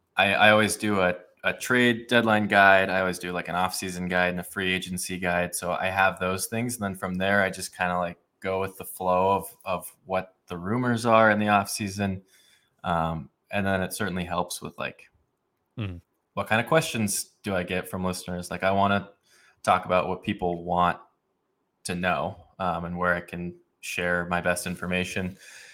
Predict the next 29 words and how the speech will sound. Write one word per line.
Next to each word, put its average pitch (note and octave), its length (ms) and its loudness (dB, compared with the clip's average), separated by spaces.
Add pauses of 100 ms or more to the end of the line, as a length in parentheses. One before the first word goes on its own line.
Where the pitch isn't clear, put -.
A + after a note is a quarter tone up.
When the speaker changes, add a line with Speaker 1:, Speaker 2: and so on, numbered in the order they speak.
(200)
Speaker 1:
And F#2 180 -4
so F2 380 0
I'm, A#2+ 280 0
I'm A2 160 -2
definitely, B2 460 -2
during D3 220 4
the C3+ 60 -2
season, A#2 400 -2
it's G#2 200 -4
more G#2 160 0
just, G2 280 -6
like, F2+ 220 -4
reacting F#2 760 0
to F2 120 -8
what E2 200 -10
I, F2 260 0
what F2+ 120 -2
I F#2+ 160 4
find A2 280 4
significant A2 720 -4
during A2 440 0 (220)
games. A2+ 420 0
And G2 80 -4
as F#2+ 140 -4
the - 60 -8
season F#2+ 280 -8
kinda F#2 200 -2
goes F#2+ 220 -6
along, F#2 460 -2